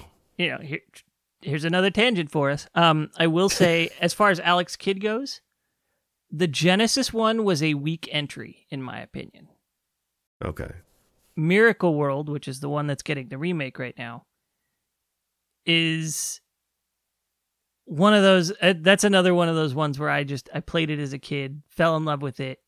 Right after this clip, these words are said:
Speaker 1: I still enjoy it, but that one is hard as hell.
Speaker 2: Right.
Speaker 1: <laughs> So I don't always have fun with that one, but I'm very excited about the remake that's coming out.
Speaker 2: Well, it's great to have some Master System representation on our list because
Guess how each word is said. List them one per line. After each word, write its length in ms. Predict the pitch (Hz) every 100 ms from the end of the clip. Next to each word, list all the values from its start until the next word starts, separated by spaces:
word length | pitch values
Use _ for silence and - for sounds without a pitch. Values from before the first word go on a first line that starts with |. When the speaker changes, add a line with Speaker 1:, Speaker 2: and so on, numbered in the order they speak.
| _
Speaker 1:
I 80 | 147
still 300 | 143 - 147
enjoy 340 | 139 139 131 123
it, 140 | 123 _
but 160 | - 139
that 180 | 151 143
one 120 | 143
is 120 | 135
hard 300 | - 156 139
as 100 | 123
hell. 400 | 120 135 110 - _ _ _ _ _ _ _ _ _
Speaker 2:
Right. 240 | - - -
Speaker 1:
<laughs> 80 | - - 220 -
So 240 | - 220
I 60 | 254
don't 320 | - 262 277
always 300 | 226 185 156
have 160 | 156 131
fun 200 | 147 143
with 120 | 135
that 180 | 135 -
one, 180 | 127 - - - _
but 100 | -
I'm 100 | 180
very 200 | 170 185
excited 360 | 170 - 156 143
about 200 | 139 131
the 80 | 135
remake 440 | 135 131 120 127 _
that's 280 | - 123 -
coming 280 | - 131 127
out. 220 | 120 - _ _ _ _ _ _ _ _ _ _ _ _ _ _ _ _ -
Speaker 2:
Well, 100 | 76
it's 120 | -
great 160 | 113
to 80 | 104
have 160 | 101 95
some 260 | 87 82 76
Master 260 | 78 87 95
System 300 | 92 80 82
representation 680 | 82 82 73 78 71 71 78 - - -
on 120 | 76
our 80 | 65
list 320 | 64 - -
because 480 | - 57 - -